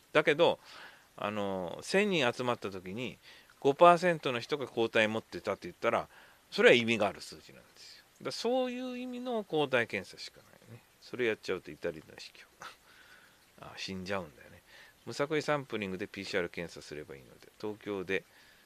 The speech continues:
千人調べたらろ-、六十人、医師会でやる。」医師会やり始めてるから、無作為じゃ、もう今無作為やるようなじ-、時期じゃないですよ。まだ、あの、症状のある人やらないとさ。症状のある人をほったらかして無作為っていうのは、それはおかしいよね。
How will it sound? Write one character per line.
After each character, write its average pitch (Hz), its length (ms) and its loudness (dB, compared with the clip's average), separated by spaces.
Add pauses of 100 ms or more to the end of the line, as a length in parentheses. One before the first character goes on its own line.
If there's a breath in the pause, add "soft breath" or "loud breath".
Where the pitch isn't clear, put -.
(140)
千 117 280 -4
人 85 140 -8
調 - 140 -6 (100)
べ 73 120 -14
た - 120 -16
ら 73 60 -16 (100)
ろ-、 - 100 -20 (300)
六 - 220 -18
十 - 140 -16
人、 60 180 -20
医 - 40 -18
師 - 140 -8
会 85 180 -6
で 76 100 -12
や 76 60 -12
る。」 - 100 -18 (320 loud breath)
医 - 100 -4
師 - 100 0
会 269 180 0
や 180 100 8
り 214 100 4
始 226 260 2
め 220 120 0
て 135 140 0
る 98 120 -4
か 85 120 -4
ら、 92 180 -2
無 113 140 -4
作 330 280 2
為 208 80 2
じ 139 80 0
ゃ、 - 20 -6
も 143 120 0
う 120 40 2
今 160 220 6
無 135 140 0
作 240 240 8
為 220 60 8
や 139 120 12
る 147 80 4
よ 147 60 4
う - 20 4
な 127 100 4
じ-、 110 160 -10 (100)
時 135 140 -2
期 185 80 0
じ 131 80 6
ゃ 98 40 6
な 110 180 8
い 101 60 -2
で - 60 -14
す 104 60 -14
よ。 80 80 -16
ま 120 180 4
だ、 101 220 2 (540 loud breath)
あ 90 100 -6
の、 87 240 -10 (280)
症 147 240 4
状 175 140 10
の 117 100 8
あ 120 80 10
る 135 80 6
人 - 160 -4
や 90 80 0
ら 87 120 -8
な 85 120 -12
い 80 60 -18
と - 120 -20
さ。 - 160 -20 (460)
症 151 220 -4
状 185 120 8
の 165 60 12
あ 165 60 12
る 160 60 4
人 131 160 0
を 117 40 4
ほ 107 40 0
っ - 20 -20
た 123 140 4
ら 123 120 4
か 123 120 2
し - 60 -8
て 101 100 -6
無 101 100 -6
作 101 220 -2
為 92 60 -4
っ - 20 -8
て - 80 -20
い - 40 -12
う 85 40 -12
の - 20 -16
は、 - 60 -20
そ - 80 -6
れ 117 60 2
は 95 40 0
お - 20 -2
か - 160 -12
し - 120 -12
い - 40 -18
よ - 60 -20
ね。 - 60 -20